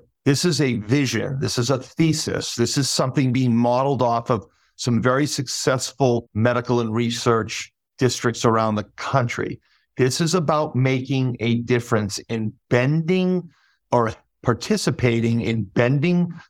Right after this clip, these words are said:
the curve of healthcare history for our country in a very positive and constructive way.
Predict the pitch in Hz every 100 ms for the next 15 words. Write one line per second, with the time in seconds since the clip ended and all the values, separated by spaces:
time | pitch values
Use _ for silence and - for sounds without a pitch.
0 | - 127 - - 165 156 120 110 101 -
1 | 117 95 - _ _ _ 143 139 - -
2 | 127 117 117 110 _ _ _ 143 123 -
3 | - - - _ _ - 120 110 - 117
4 | 98 - 104 - 117 107 101 123 139 -
5 | 135 131 127 131 123 117 _ _ - 117
6 | - 110 - 120 110 - 95 104 107 98
7 | 131